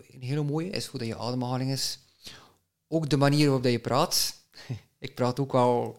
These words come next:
heel snel. Maar voor mij is het ook een heel mooie oefening om, om dan eigenlijk trager te gaan praten. En ook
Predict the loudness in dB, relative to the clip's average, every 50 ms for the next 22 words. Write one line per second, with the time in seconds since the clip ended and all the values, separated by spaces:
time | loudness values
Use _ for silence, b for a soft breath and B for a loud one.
0 | -14 -8 -4 -2 -2 -2 -2 -2 -2 -2 -2 -2 -4 -8 B B B B B B
1 | B B B -8 -8 -6 -8 -8 -12 _ -8 -4 0 2 2 2 2 2 0 0
2 | 0 2 2 2 2 2 2 2 4 2 2 0 -2 -4 -4 -4 -4 -4 -4 -4
3 | -6 -6 -10 -14 -20 -14 -8 -6 -4 -4 -4 -4 -4 -6 -10 _ -4 -2 0 0
4 | 0 0 0 2 2 2 2 4 4 4 2 2 0 -4 -6 -6 -6 -6 -6 -4
5 | -6 -6 -10 -16